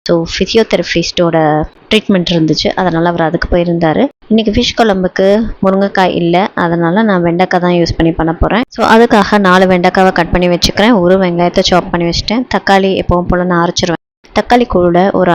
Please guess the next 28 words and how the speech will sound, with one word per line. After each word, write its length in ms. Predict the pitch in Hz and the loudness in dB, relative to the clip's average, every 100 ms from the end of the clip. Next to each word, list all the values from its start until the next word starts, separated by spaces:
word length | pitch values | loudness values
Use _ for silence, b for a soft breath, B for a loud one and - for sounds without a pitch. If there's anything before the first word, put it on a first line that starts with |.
| - | 0
அஞ்சு 200 | 175 185 175 | 0 2 2
ஆறு 120 | 170 | 0
பல்லு 180 | 170 170 180 | 0 -2 0
பூண்டையும் 400 | 190 190 190 185 | 0 0 -2 0
போட்டு 220 | 160 - 202 | -2 -2 -4
ஒண்ணா 200 | 185 185 165 | -2 0 -2
அரைச்சிருவேன். 460 | 170 - 165 - - B 185 | -2 -4 -4 -6 -6 B -6
அதனால 380 | 180 180 175 185 175 | -4 -2 -2 -2 -2
தக்காளி 280 | - 196 190 175 | 0 0 2 0
தனியா 220 | 165 185 | 0 0
எடுத்து 200 | 165 - 175 | -2 0 0
வைக்காம 440 | 160 165 156 185 226 | 2 -2 0 0 0
நம்ம 220 | 196 165 151 - | 0 -2 -2 0
குழம்போடு 360 | 170 170 170 180 | 0 0 -2 -2
சேர்த்து 300 | - - 208 247 | -4 -2 0 2
நம்ம 220 | 185 175 165 - 185 | 2 -2 -4 -6 -2
உடம்புக்குள்ள 440 | 180 170 165 160 180 | 0 0 -2 -2 0
தேவையான 340 | 185 170 160 170 | 0 0 0 -2
சத்துக்கள் 340 | 175 - 185 - | -4 -4 -4 0
போயிடும். 240 | 175 175 - - | 0 0 -6 0
So, 100 | 190 | 0
இதுக்கு 200 | 190 208 233 | 2 -4 0
தேவையான 360 | 220 226 226 226 185 | 0 0 0 0 0
எல்லாத்தையுமே 440 | 180 180 185 190 190 | 0 0 0 0 0
லைனா 240 | 170 170 175 | 0 0 0
அடுக்கி 240 | 170 170 170 | 0 0 0
வச்சாச்சு. 380 | - 170 - 226 185 | 0 -2 0 0 0
வச்சுட்டு 340 | 170 180 196 | -2 -2 0